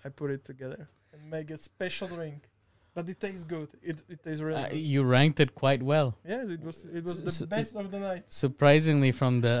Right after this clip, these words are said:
Speaker 2: other two, the thirty-five percent ones were a complete failure. <laughs>
Speaker 1: What it, what was great was, like, we filmed it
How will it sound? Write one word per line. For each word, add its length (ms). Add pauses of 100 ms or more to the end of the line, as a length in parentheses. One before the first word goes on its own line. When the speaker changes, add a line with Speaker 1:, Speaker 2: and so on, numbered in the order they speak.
(120)
Speaker 2:
other 180
two, 220
the 120
thirty-five 840
percent 360
ones 280
were 240
a 60
complete 440
failure. 440
<laughs> 40 (1040)
Speaker 1:
What 180
it, 180
what 140
was 200
great 440
was, 400
like, 360 (420)
we 300 (200)
filmed 280
it 160